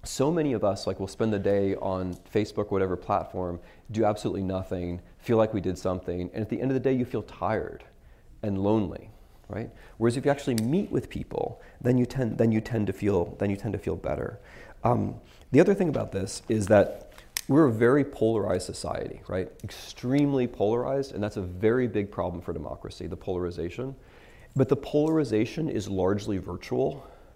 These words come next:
rather than real. That is to say,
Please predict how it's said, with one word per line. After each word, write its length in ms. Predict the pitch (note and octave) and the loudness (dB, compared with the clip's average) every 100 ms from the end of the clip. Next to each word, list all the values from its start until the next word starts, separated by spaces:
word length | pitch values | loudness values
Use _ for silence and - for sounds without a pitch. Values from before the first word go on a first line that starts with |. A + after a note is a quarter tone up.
| - - - - - _ | -20 -20 -20 -20 -20 _
rather 360 | G2 G#2 G2+ G2 | -2 0 0 0
than 180 | F2+ - | -4 -6
real. 260 | - - - - - - | -8 -10 -16 -20 -20 -6
That 160 | A2 A#2 | 0 0
is 80 | B2 | 0
to 80 | |
say, 240 | - C3+ | 2 2